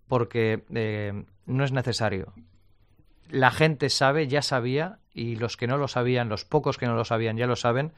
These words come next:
el capitán que tiene el, el Levante dentro y, sobre todo, mucho más importante, fuera del campo. Por cierto, se ha puesto el foco estos días en, eh, la labor de Mestalla, del Valencia, conjuntamente con el Banco de,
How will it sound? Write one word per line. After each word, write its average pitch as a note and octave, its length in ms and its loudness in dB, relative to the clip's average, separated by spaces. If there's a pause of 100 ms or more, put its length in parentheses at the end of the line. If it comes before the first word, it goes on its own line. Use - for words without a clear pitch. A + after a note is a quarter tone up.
(380)
el C3+ 180 0
capitán C3 460 2
que B2 140 -2
tiene A#2+ 320 0
el, G#2 240 -2 (180)
el B2 160 -2
Levante C3+ 400 2
dentro F#3 600 4 (300)
y, D3+ 140 -2
sobre B2+ 380 2
todo, C#3+ 400 -2 (200)
mucho C#3 240 -4
más C#3+ 160 -4
importante, G#2 680 -6
fuera B2+ 340 0
del A2+ 240 2
campo. A2+ 280 0
Por B2+ 200 2
cierto, D#3+ 340 2
se - 160 -2
ha C#3+ 80 2
puesto F3+ 300 0
el D3 80 0
foco C#3 260 0
estos A2+ 240 -4
días B2+ 460 0 (1040)
en, C3 560 4
eh, A#2+ 380 2
la A#2 140 0
labor C3 360 2
de B2+ 300 2
Mestalla, B2 800 -2
del A2+ 280 -2
Valencia, B2 720 0 (720)
conjuntamente C#3 720 2
con B2+ 160 0
el A2+ 140 0
Banco A#2+ 360 0
de, A2 540 0